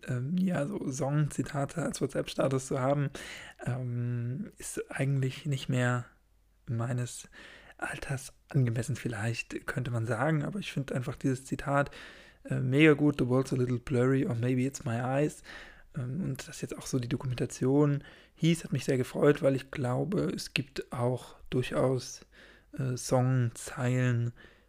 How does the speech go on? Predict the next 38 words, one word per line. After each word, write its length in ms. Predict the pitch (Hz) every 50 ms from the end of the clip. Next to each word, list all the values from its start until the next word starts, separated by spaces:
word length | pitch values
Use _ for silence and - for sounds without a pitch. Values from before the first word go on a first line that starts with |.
| _ _ -
von 360 | - - - 123 120 120 117
Billie 260 | 123 117 120 131 -
Eilish, 320 | 139 123 120 120 117 -
die 80 | - -
sich 220 | 117 120 113 -
da 160 | - 127 104 98
besser 480 | - - - - - 143 135 - - - - -
angeboten 640 | - - - 135 139 131 123 117 135 123 - - 131
hätten. 400 | 110 - 143 - 180 160 151 139 - - - - - - - - - - - - -
Aber, 480 | - 117 110 113 113 113 113 120 - -
äh, 260 | 160 120 117 117 117
ja, 180 | 110 107 101 -
finde 220 | - - - 135 123
ich 100 | 143 147
auf 140 | 131 -
jeden 120 | 139 139 120
Fall 140 | - - 123
ein 60 | 123
sehr 100 | 127 127
guter 200 | 131 127 127 123
Titel. 260 | - 190 180 170 151
Die 120 | 135 139
Doku 300 | 135 156 147 - - 156
hat 100 | 139 -
mich 160 | - 139 - 151
auch 80 | -
echt... 240 | 294 233 - - - - - - - - - - - - _ - _ _ _
Ich 420 | - 135 127 139 139 131 - - -
weiß 220 | - - - -
gar 160 | - 160 160
nicht 400 | 160 160 147 - - - - - - - - - -
so 160 | - 143 147
ganz 380 | 143 147 139 147 170 175 - -
genau 380 | 165 151 147 143 143 143 135 127
warum, 480 | - 143 120 - - 143 156 185 202 180
aber 260 | 151 143 190 131 127
heute 260 | 143 143 147 - 151
irgendwie, 460 | 147 143 135 135 139 135 131 131 135